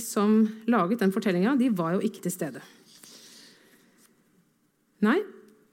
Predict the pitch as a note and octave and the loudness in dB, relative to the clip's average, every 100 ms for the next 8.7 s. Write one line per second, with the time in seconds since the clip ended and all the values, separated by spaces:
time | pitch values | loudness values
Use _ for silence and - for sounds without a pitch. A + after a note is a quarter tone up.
0 | _ _ _ _ - G#3 - C4+ C#4+ G#3+ | _ _ _ _ -6 -4 -2 -2 0 2
1 | B3 A3 E3+ G3 A#3 F#3+ A3+ A3 G#3+ F#3 | 4 2 2 0 0 0 2 2 2 2
2 | F3 F#3 F3+ - F#3+ D#3+ E3+ D3 C#3+ G3 | 2 -2 -2 -2 -2 -2 -4 -6 -8 -14
3 | - - - - - - - _ _ _ | -14 -20 -20 -20 -20 -20 -20 _ _ _
4 | _ _ D4 D4+ E3 - A#3+ G#3 D#3+ E3+ | _ _ 2 2 2 0 0 0 -2 -6
5 | F3 - - _ _ _ _ _ - A#3+ | -6 -10 -20 _ _ _ _ _ -2 0
6 | C4 E3+ G3+ A3+ C4+ - - D#4+ - G4+ | 0 0 -2 0 -2 -4 -8 -10 -6 -2
7 | A#3 D3 E3 E3 F#3+ F3 F#3 F3+ E3 F#3+ | 0 0 -4 -4 -2 0 0 0 -2 -4
8 | F#3 F#3+ - - D3 D#3 D3 | -6 -12 -14 -14 -12 -10 -12